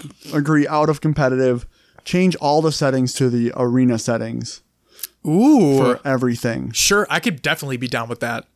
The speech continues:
Speaker 2: Because then I wouldn't have to focus on my rank, and yet I still get the satisfaction of not having to rely on radar in the social playlists. Yes,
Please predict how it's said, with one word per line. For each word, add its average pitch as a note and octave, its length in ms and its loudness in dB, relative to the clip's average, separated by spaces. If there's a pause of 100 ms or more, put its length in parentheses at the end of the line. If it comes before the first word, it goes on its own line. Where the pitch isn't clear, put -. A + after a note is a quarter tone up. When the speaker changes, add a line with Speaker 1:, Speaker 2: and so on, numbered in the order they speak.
(160)
Speaker 2:
Because F3+ 220 0
then A#3 160 0
I A#3 60 2
wouldn't D#3+ 260 0
have D#3+ 160 -6
to G3+ 80 -2
focus G3+ 360 -2
on G3 80 -6
my G3+ 120 -2
rank, G3+ 400 -2 (440)
and E3+ 100 2
yet F#3+ 120 4
I F3 80 4
still F#3 300 2
get F#3 140 0
the D#3+ 60 -4
satisfaction D#3+ 720 -2
of C3+ 60 -8
not C#3+ 240 -2
having D3+ 260 -2
to C#3 60 -4
rely C3 280 0
on B2+ 140 -2
radar C3 340 -2
in B2+ 140 -6
the B2+ 60 -4
social B2 360 -6
playlists. F3+ 580 -2 (840)
Yes, E3+ 840 -2